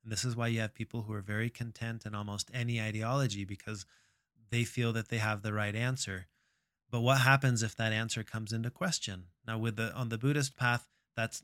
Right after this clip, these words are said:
doesn't happen so often because it was never about the answer. So the answer can come into question, and, and so what? Then,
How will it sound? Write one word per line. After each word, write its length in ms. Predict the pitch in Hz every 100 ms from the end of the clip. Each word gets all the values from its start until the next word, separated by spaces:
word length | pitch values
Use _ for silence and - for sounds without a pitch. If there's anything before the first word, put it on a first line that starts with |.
| 135
doesn't 340 | 120 123 131
happen 420 | - 127 165 - 123
so 220 | - 104
often 380 | 104 101 113 110
because 320 | 110 117 110
it 100 | 107
was 140 | 113
never 300 | 120 123 120
about 340 | 107 110 135 135
the 140 | 110
answer. 340 | 98 90 -
So 160 | 95 110
the 180 | 104 113
answer 320 | 131 135 123
can 220 | - 107 -
come 160 | 120
into 200 | 113 104
question, 640 | - 143 185 - 101 104 110 _ _ _ _
and, 240 | 117 117 -
and 120 | 120
so 220 | - 143
what? 280 | 143 - - _
Then, 280 | 110 107 104